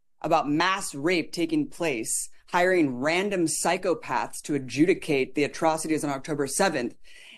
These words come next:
And they're writing haikus trying to talk around this nonsense on the heels of this massacre, this widespread massacre where Israeli tanks and snipers open fire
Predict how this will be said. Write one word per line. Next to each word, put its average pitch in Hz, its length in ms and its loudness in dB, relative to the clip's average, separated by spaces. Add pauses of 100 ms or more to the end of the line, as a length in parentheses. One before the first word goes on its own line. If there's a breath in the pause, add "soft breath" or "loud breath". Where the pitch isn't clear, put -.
(140 loud breath)
And 180 160 2
they're 185 120 4
writing 190 420 2
haikus 190 760 -2
trying 202 360 0
to 196 100 -2
talk 196 480 0
around 165 640 2 (260 loud breath)
this 165 220 -2
nonsense 156 840 0 (600 soft breath)
on 294 260 6
the 269 80 0
heels 262 540 2
of 208 200 4
this 214 200 2
massacre, 175 760 -2
this 156 180 -2
widespread 233 580 2
massacre 240 380 -2
where 156 180 2
Israeli 180 460 -2
tanks 240 460 -4 (180 loud breath)
and - 140 2
snipers 214 480 4 (100)
open 277 260 6
fire 185 720 2